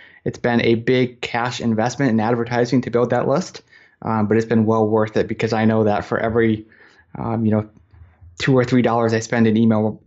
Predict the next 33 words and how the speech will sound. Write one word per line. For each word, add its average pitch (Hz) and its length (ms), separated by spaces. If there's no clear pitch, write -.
um, 104 320
you 110 60
know, 110 80
acquiring 131 400
an 110 120
email 117 260
address, 110 360
I'll 113 80
get 104 180
seven 113 240
or 107 80
eight 104 100
dollars 107 260
back. 104 340
So - 120
I'm, 110 220
you 131 80
know, 123 80
willing 139 340
to 127 100
do 127 180
that 127 160
all 120 200
day 120 140
long 117 400
on 110 100
any, 117 240
you 117 200
know, 113 200
legitimate 123 460
lead 123 180
source. 113 340
So, 107 300